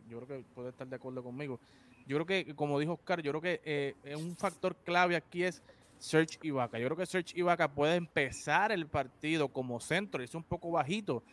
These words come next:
¿verdad? Porque no necesariamente lo, lo, o sea, Dallas no tiene un centro dominante que está todo el tiempo en la pintura.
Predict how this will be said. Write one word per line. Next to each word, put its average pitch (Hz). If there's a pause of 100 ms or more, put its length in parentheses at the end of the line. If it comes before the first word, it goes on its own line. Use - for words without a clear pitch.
(340)
¿verdad? 135
Porque 175
no 127
necesariamente 156
lo, 135
lo, 127
o 117 (500)
sea, 139 (160)
Dallas 147
no 170
tiene 160
un 139
centro 156
dominante 135
que 143
está 135
todo 147
el 127
tiempo 147
en 139
la 131
pintura. 123